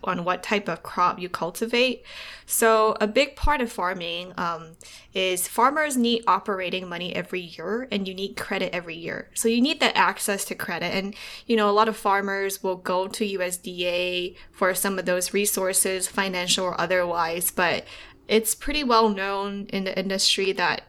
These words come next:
traditionally, and I don't know to, to what degree this is still happening, but traditionally the U S D A has discriminated against Black, Native American,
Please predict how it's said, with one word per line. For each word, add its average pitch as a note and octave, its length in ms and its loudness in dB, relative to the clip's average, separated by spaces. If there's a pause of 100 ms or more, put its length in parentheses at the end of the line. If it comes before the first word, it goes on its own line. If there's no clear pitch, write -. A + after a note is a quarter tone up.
traditionally, G#3 880 2
and F#3 80 2
I G#3 80 6
don't A3+ 160 6
know A#3+ 180 4 (120)
to, A3 420 2
to - 160 0
what G#3 220 2
degree F#3 340 0
this F#3+ 220 -4
is F#3 60 -6
still F3 200 -4
happening, D#3+ 640 -8 (440)
but G#3+ 140 4
traditionally G#3+ 920 2
the G#3 140 0 (120)
U G3+ 80 4
S G3+ 140 2
D G3 260 0
A F3 240 2
has F#3 240 -4
discriminated F#3+ 960 0 (140)
against F#3+ 440 0
Black, G3 540 4 (280)
Native G#3 280 2
American, G3 840 -2